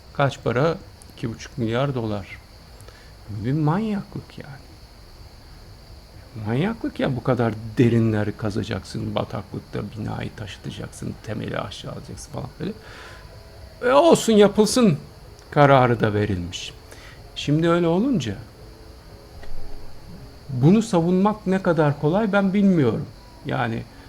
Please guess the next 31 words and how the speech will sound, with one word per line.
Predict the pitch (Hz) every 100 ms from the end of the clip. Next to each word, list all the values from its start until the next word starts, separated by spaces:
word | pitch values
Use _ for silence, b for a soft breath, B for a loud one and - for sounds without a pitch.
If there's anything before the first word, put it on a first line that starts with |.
| B -
evet, | 139 127 98
işte | - 117
bu | 123 - - -
duvar | 135 123 120
su | - 151 120
alıyordu, | 107 104 104 117 113
bu | 113
ta-, | 127 113 - - -
çatı | - 123 120
kötüydü | - 135 - 113 104 110
veya | 123 139
biz | 151
buraya | 151 160 151
da |
güzel | 156 156 147 170 160
bir | 160
oda | 147 156
yapalım | 147 - 127 120
ya, | 131 175
burası | 151 - -
koskoca | 170 143 - 127 180
Fed, | 214 180 135
yani | 117 110
dünyanın | 123 139 147
en | 139
büyük | 135 - B B B
Merkez | 156 151 143 147 127
Bankası, | 113 - 110 143 143
birileri | 147 139 127 127
geldiği | 135 135 127
zaman | 120 113 101 131